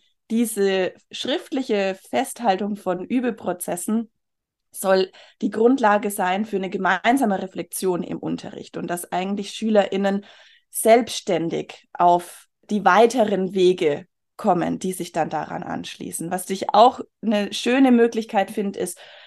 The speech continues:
ähm, sich zum Beispiel so Sprachmemos selber einzusprechen, äh, nach jeder Übesession, was man eigentlich so getan hat,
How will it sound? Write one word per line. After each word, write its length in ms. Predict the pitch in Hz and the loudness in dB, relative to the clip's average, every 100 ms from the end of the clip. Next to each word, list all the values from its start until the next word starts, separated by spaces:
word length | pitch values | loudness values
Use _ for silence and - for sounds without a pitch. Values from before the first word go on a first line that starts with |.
| - - | -6 0
ähm, 280 | 185 190 | 0 0
sich 320 | 190 196 202 - | -2 -4 -4 -4
zum 120 | 196 | 0
Beispiel 440 | 190 190 196 185 | 0 0 -4 -6
so 140 | 185 190 | -4 -6
Sprachmemos 1000 | - 196 208 - 254 220 202 180 - - | -4 2 2 4 4 4 0 -2 -6 -8
selber 400 | - 190 180 170 | -2 0 2 0
einzusprechen, 880 | 156 175 - - - 185 - - 190 - - _ | 0 -4 -8 -10 -12 -12 -10 -10 -12 -18 -20 _
äh, 220 | 190 185 | -4 -4
nach 360 | 185 175 175 - - - _ _ | -2 0 0 -4 -14 -20 _ _
jeder 440 | 202 196 180 175 | -2 2 2 2
Übesession, 640 | 208 202 190 - 170 - 190 | 0 0 0 -2 -4 -4 -2
was 180 | 175 190 | -2 2
man 160 | 208 - | 2 2
eigentlich 340 | 175 185 185 | 0 -2 -4
so 200 | 185 180 - - | -4 -4 -8 -8
getan 520 | 175 - 208 202 247 | -8 -2 2 4 4
hat, 260 | 254 262 | 2 0